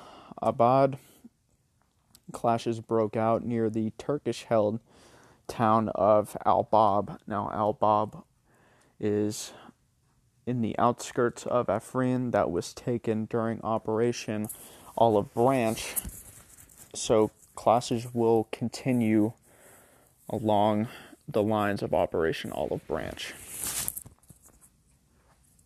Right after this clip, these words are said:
Now, Turkish forces advanced around Tel Abyad. It, looking at the map now, it looks like they're going to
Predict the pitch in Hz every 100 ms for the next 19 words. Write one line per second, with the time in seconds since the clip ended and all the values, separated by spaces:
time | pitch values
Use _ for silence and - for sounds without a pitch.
0 | _ _ _ _ _ _ _ - - -
1 | - - - - - _ _ - - -
2 | - _ _ - - - - - - 147
3 | 135 - 139 143 147 131 120 117 123 131
4 | 139 - - - 110 117 123 139 147 143
5 | - - - 143 131 135 135 143 151 147
6 | - - - _ _ - - 131 120 -
7 | _ _ 123 131 135 135 131 123 117 104
8 | 113 113 110 110 113 101 104 104 107 -
9 | 110 107 110 107 110 107 107 - 113 117